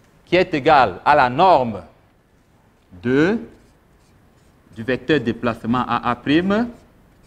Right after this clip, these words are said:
Les coordonnées cartésiennes suivant l'axe O Y et O Z seront tout simplement nulles. Alors, le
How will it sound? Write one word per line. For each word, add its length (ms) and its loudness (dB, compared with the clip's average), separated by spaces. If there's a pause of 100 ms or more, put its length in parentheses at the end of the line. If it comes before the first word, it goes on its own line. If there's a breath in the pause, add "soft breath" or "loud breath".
(380)
Les 120 -2
coordonnées 480 0
cartésiennes 580 -2
suivant 400 -2
l'axe 320 -4
O 300 -4
Y 360 -2 (400 soft breath)
et 140 -4
O 160 0
Z 260 4 (400)
seront 360 2 (100)
tout 80 -8
simplement 640 0 (260)
nulles. 460 0 (2250)
Alors, 340 -4 (1600)
le 500 4